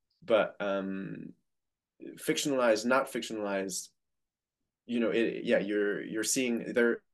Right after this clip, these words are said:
there is a structure, which is, let's get, wh-, how can we understand, how can we connect the dots? And, um, is, are those dot-,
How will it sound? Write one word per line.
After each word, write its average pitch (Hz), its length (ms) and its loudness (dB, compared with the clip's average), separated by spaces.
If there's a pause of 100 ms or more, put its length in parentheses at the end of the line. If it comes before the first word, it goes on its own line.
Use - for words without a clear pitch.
(160)
there 131 200 4
is 131 80 4
a 135 80 -4
structure, 131 460 -4
which 113 180 -4
is, 107 300 -2
let's 123 380 0 (120)
get, 120 320 2 (720)
wh-, - 400 -4
how 143 160 0
can 147 180 -2
we 143 120 0
understand, 117 600 0
how 117 160 0
can 117 160 -4
we 117 80 -2
connect 110 320 -4
the 107 80 -2
dots? 95 640 -2
And, 95 460 -4 (760)
um, 95 380 -4 (160)
is, 120 320 0
are 117 160 6
those 117 260 2
dot-, 107 320 0